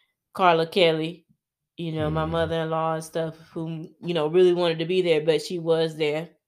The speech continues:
Speaker 1: 'cause I felt her presence all the way through that whole ceremony. So it was, it was a lot going on that day, a lot of emotions involved, a lot of drinking involved. And I wanna be able to have a,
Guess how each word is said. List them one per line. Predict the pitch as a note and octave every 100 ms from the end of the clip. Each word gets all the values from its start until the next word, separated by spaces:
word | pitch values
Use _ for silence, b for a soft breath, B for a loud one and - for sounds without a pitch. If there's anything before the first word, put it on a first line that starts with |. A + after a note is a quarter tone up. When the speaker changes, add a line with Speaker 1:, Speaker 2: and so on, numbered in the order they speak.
| _ -
Speaker 1:
'cause | E3+
I | C#3+
felt | C#3 D#3+ D3+
her |
presence | D#3 F3 D#3+ D#3 D#3
all | E3 D#3+
the | D#3
way | D#3+
through | D#3+ D#3+ E3 E3 _ _ -
that | C#3+
whole | E3 D3+
ceremony. | D3 E3+ D#3 D#3 D#3 D#3
So | D#3 D3+
it | D#3 -
was, | E3 D#3+ B B B
it | F3
was | G3 F#3
a |
lot | F3+ F3+ -
going | F3 E3 E3
on | E3+ D#3 D3 D3+ _ _ _ _ -
that | F3 D#3+ D3
day, | D#3+ D3+ D#3+ _ -
a |
lot | C#3+ E3 E3
of | E3
emotions | D#3+ D#3+ D#3+ D#3+
involved, | D#3 D#3 D3 D#3 D#3 E3
a | E3
lot | D#3+ D#3
of | D3+
drinking | D3+ D#3 D#3 E3 D#3+ - _ -
involved. | D3+ D3+ D#3 D#3 D#3 D#3+
And | D3+ D3+ B B B B
I | C#3
wanna | D#3+ D#3+
be | D#3 D#3+ E3
able | D#3+ D3+
to | - D#3 D3+ D#3 _ _ _ _ _
have | - F3 E3 D#3+
a, | D3+ D#3